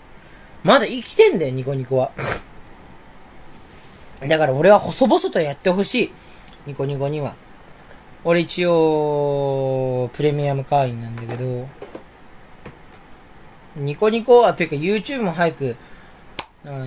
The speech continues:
YouTubeって俺、コーチさん見に来てるだけのために俺やってるからね。あと動画撮るために。なんか他のYouTubeなんて、ネクストステージなんて何も面白くないけど、なんか見ちゃう。それは俺はネクストステージ見てるからね。いや、意味がわかんない。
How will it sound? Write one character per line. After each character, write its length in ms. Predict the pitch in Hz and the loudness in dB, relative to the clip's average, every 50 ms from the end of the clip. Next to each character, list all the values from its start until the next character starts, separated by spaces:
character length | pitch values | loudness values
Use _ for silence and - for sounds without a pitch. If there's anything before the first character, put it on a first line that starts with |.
| 131 139 | -8 -6
YouTube 580 | 180 269 403 427 - - 466 453 370 247 202 | -4 -4 -4 -2 0 0 2 2 2 2 0
っ 20 | - | 0
て 140 | - 175 | 0 0
俺、 160 | 156 147 156 151 | 0 0 0 -2
コ 300 | - - 294 370 415 415 | -2 2 4 4 6 4
ー 60 | - | 4
チ 80 | - | 0
さ 200 | - - 403 370 | 0 2 4 4
ん 140 | 370 359 339 | 4 2 0
見 80 | 339 349 | -4 -4
に 160 | 339 285 190 | -4 -4 -6
来 80 | - - | -2 0
て 120 | 220 214 | 2 2
る 100 | 170 160 | 2 2
だ 120 | 160 156 | -2 -4
け 440 | - - - - 180 180 190 214 214 | -6 -8 -14 -16 -8 0 2 2 4
の 120 | 208 202 180 | 4 2 0
た 160 | - 202 180 | 0 0 0
め 140 | 185 196 185 | 0 0 0
に 120 | 156 139 | -2 -4
俺 140 | 123 113 113 | -6 -6 -6
や 120 | 113 110 | -6 -8
っ 20 | - | -6
て 160 | - 135 127 | -6 -8 -8
る 60 | - | -8
か 100 | - - | -10 -14
ら 40 | 104 | -12
ね。 100 | 113 139 | -6 -4
あ 100 | 156 170 | -2 -2
と 80 | 165 147 | -4 -4
動 200 | 143 156 156 139 | -6 -8 -6 -6
画 100 | 139 139 | -6 -6
撮 100 | - 147 | -6 -8
る 80 | 127 | -8
た 80 | 120 113 | -8 -10
め 120 | 104 113 | -12 -14
に。 40 | 113 - - - - - - - - - - _ _ _ _ _ - | -18 -20 -20 -20 -20 -20 -16 -12 -12 -12 -12 _ _ _ _ _ -12
な 120 | - 180 151 | -8 -8 -6
ん 0 | |
か 40 | |
他 240 | 143 160 - 320 392 | -6 -6 -4 -2 -2
の 80 | 403 415 | -2 0
YouTube 400 | 381 349 359 320 370 359 349 285 | -2 -2 -2 -4 -6 -6 -4 -4
な 140 | 190 156 143 | -4 -4 -4
ん 20 | |
て、 100 | 135 135 | -4 -6
ネ 180 | 135 139 139 127 | -6 -6 -6 -6
ク 140 | - 214 | -6 -6
ス 100 | 214 - | -6 -6
ト 80 | - 320 | -6 -6
ス 80 | - - | -8 -8
テ 120 | - 339 | -8 -8
ー 40 | 285 | -6
ジ 80 | 208 | -6
な 100 | 165 135 | -6 -6
ん 20 | 123 | -6
て 80 | 120 | -8
何 240 | 123 131 147 180 214 | -6 -4 -4 -2 -2
も 140 | 285 339 339 | -2 -4 -6
面 120 | 339 330 | -6 -8
白 140 | - - 349 | -10 -10 -8
く 80 | 269 170 | -6 -4
な 80 | 175 | -4
い 60 | 165 151 | -4 -4
け 80 | 156 | -4
ど、 80 | 143 160 | -4 -2
な 100 | 208 226 | -2 -2
ん 40 | - | -2
か 100 | - 143 | -2 -6
見 120 | 143 139 | -8 -8
ち 140 | - - - | -8 -10 -12
ゃ 20 | |
う。 40 | - - - - - - - - - - - - - - - - - - - - - - - - - | -14 -18 -20 -20 -20 -20 -20 -20 -20 -20 -20 -20 -20 -20 -20 -20 -20 -20 -20 -20 -20 -20 -20 -16 -8
そ 140 | - - 180 | -4 -2 2
れ 120 | 175 185 185 | 4 6 6
は 60 | 202 | 6
俺 140 | 202 202 208 | 6 4 2
は 80 | 208 | 2
ネ 100 | 196 190 | 0 -2
ク 140 | 180 190 190 | -2 -4 -4
ス 60 | 175 | -4
ト 100 | 208 190 | -4 -4
ス 60 | 185 | -4
テ 180 | - 196 202 185 | -2 -2 -2 -2
ー 20 | |
ジ 120 | 139 131 139 | -2 -4 -6
見 120 | 139 143 | -6 -6
て 100 | 131 131 | -8 -8
る 60 | 120 | -10
か 120 | 113 110 104 | -10 -10 -12
ら 40 | 101 | -12
ね。 240 | 120 131 139 135 - - - - - - - - - - - - | -12 -12 -12 -12 -14 -16 -20 -20 -20 -20 -20 -20 -20 -18 -12 -8
い 40 | 139 | -4
や、 80 | 131 | -2
意 120 | 135 143 160 | -2 -2 -2
味 140 | 165 151 127 | -2 -2 -2
が 80 | 131 | -4
わ 60 | 120 | -4
か 120 | 117 131 120 | -6 -8 -10
ん 80 | 120 | -10
な 60 | 110 | -12
い。 40 | 101 | -14